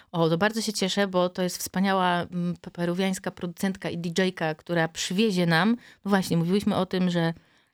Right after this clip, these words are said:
zimno, listopad, ciemno, no to naprawdę to są takie cieplutkie, miłe dźwięki, więc jej set, bo ona, ona ma D J set, em, ale też duet, y,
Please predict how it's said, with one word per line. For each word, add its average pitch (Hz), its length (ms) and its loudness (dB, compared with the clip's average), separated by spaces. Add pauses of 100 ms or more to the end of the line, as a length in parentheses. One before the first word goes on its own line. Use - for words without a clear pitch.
(120)
zimno, 202 380 4
listopad, 180 580 0
ciemno, 185 500 2 (460)
no 185 220 2
to 175 560 4 (1400)
naprawdę 190 460 0
to 185 100 -12
są 196 120 2
takie 202 260 0
cieplutkie, 196 720 0
miłe 190 480 4
dźwięki, 196 720 0 (600)
więc 190 560 0
jej 220 320 2
set, 220 280 0
bo 214 80 2
ona, 185 360 2 (180)
ona 175 240 0
ma 170 260 0
D 190 80 -2
J 165 260 2
set, 214 400 -2
em, 175 760 0 (100)
ale 185 220 0
też 196 160 -2
duet, 190 480 0
y, 165 360 0